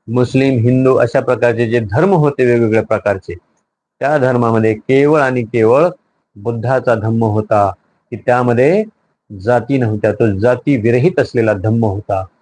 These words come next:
आणि म्हणून बाबासाहेब आंबेडकरांनी या देशाला जसं संविधान दिलं तसं या देशाला बाबासाहेब आंबेडकरांनी बुद्धाचा धम्म चौदा ऑक्टोबर छप्पनला दीक्षा देऊन केला आणि भारतामध्ये पुन्हा बुद्ध धर्माची प्रतिष्ठापना केलेली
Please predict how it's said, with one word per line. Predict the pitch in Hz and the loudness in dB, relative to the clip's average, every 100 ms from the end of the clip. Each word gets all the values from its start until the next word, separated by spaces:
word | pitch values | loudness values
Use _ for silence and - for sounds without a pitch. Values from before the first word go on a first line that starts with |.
| _ | _
आणि | 120 123 | -8 -4
म्हणून | 120 151 185 | 0 2 2
बाबासाहेब | 131 117 110 113 107 | 2 2 2 0 0
आंबेडकरांनी | 107 107 104 101 98 95 - _ _ _ | 0 0 0 -2 -4 -8 -12 _ _ _
या | 127 156 | 0 2
देशाला | 135 117 123 | 0 2 0
जसं | 117 117 107 | 0 0 -2
संविधान | 101 131 139 143 185 165 | -4 -2 0 2 2 2
दिलं | 123 95 82 _ _ 123 | 2 0 -4 _ _ -12
तसं | - | -6
या | 120 127 160 | 0 2 2
देशाला | 135 - 123 117 | 0 0 0 0
बाबासाहेब | 107 113 110 - 104 | 0 0 0 -2 -4
आंबेडकरांनी | 104 101 101 107 170 196 - _ _ _ 110 | -4 -4 -2 0 0 -2 -8 _ _ _ -8
बुद्धाचा | 104 117 113 113 117 | -4 -2 -2 0 0
धम्म | 104 135 185 | 2 0 0
चौदा | 160 131 120 | 0 0 2
ऑक्टोबर | 117 - 113 117 - | 0 0 -2 -2 -4
छप्पनला | 107 117 110 104 | -8 -6 -4 -2
दीक्षा | 107 - 123 | -4 -4 -4
देऊन | 104 104 98 | -2 -2 -6
केला | 90 95 80 - _ _ - | -6 -6 -8 -14 _ _ -8
आणि | 131 | -4
भारतामध्ये | 123 123 120 143 143 143 | -2 0 0 0 0 2
पुन्हा | 143 147 160 202 | 0 0 0 0
बुद्ध | 151 139 | 0 0
धर्माची | 117 113 110 107 107 | 0 -2 -2 -4 -8
प्रतिष्ठापना | - 131 160 - - 110 101 | -4 -4 -4 -4 -8 -4 -4
केलेली | 95 101 98 | -4 -4 -4